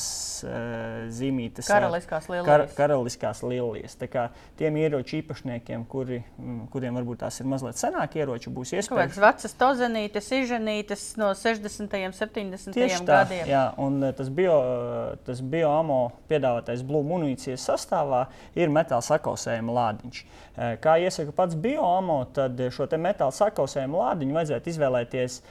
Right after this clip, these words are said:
Speaker 1: eh, vienu numuru, eh, tā kā zemāk nekā standartā izvēlēties. Ja jūs, eh, devāt priekšroku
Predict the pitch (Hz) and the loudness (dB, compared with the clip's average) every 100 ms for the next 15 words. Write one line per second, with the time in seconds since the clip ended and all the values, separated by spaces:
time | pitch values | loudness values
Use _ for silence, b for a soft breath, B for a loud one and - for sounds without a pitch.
0 | B B 139 127 143 190 160 139 - 160 | B B 4 4 4 4 4 2 -4 0
1 | 175 143 131 127 - 135 - - 120 120 | 2 2 -2 -6 -10 -10 -8 -4 0 0
2 | 123 220 285 135 - 143 - 131 120 110 | 4 4 6 2 2 0 0 0 2 2
3 | 110 - - 139 120 - 117 117 107 107 | 0 -2 2 4 2 -2 -4 -4 -4 -6
4 | - 110 - B B - 160 165 135 - | -8 -14 -14 B B 8 8 8 2 -2
5 | - 135 127 127 117 117 - - 139 139 | -6 -4 -2 -2 -4 -6 -14 -2 4 6
6 | 123 - 143 - 123 | 4 2 0 0 -6